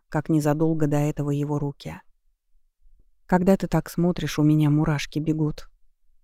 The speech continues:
«Ты моя», сказал Рорк,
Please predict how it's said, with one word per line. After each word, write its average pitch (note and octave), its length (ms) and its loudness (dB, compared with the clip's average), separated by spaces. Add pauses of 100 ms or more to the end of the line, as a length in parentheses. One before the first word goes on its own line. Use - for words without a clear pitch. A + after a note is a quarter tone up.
(320)
«Ты D3+ 200 4
моя», C#3+ 480 0 (380)
сказал D3+ 480 0
Рорк, - 400 -4